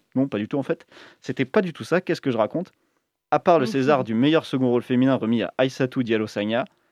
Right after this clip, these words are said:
Speaker 1: aide-soignante qui a joué son propre rôle dans La Fracture, la soirée avait plutôt pour thème monochrome blanc.
Speaker 2: Mhm.
Speaker 1: Voilà de quoi rassurer quelques candidats à l'élection présidentielle.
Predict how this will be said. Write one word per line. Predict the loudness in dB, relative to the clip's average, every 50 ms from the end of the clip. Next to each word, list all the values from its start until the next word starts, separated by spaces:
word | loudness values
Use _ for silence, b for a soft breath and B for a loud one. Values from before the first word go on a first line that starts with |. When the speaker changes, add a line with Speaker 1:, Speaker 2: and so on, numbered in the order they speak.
| _ _ _ _ -6
Speaker 1:
aide-soignante | -4 -4 0 2 2 4 4 2 0
qui | -4 -6
a | -4
joué | -2 -2 -2
son | -2 -4 -6
propre | -2 -2 -4 -2 -2 -2 0
rôle | 2 2 0 0
dans | -2 -4 -2
La | -2 -2 -2
Fracture, | 0 -2 -4 -4 -2 -6 -6 -6 _ _ _ _ _ _ _ _ _ -4
la | -4 -2
soirée | 0 4 4 4 6 6 4 4
avait | 2 0
plutôt | -2 -4 -2 0 0 0
pour | 0 -2 -8 -6
thème | 0 2 2 2 0 -2 -10 _ _ _ 0
monochrome | 2 4 4 4 2 0 2 0 2 2 0 -4 _
blanc. | -12 -4 0 0 0 0 -2 _ _ _ -14
Speaker 2:
Mhm. | -12 -12 -12 -12 B B B B B B B
Speaker 1:
Voilà | 0 2 2 4
de | 2 0
quoi | 0 0 2 4
rassurer | 4 2 2 0 -2 -2 -2
quelques | -2 -4 -6 -6 -8
candidats | -2 -2 0 0 2 2 2 2
à | 2 0
l'élection | 0 0 -2 -4 -4 -4 -6 -4
présidentielle. | -4 -2 -2 -2 -2 -4 -4 -8 -10 -18 -20 -20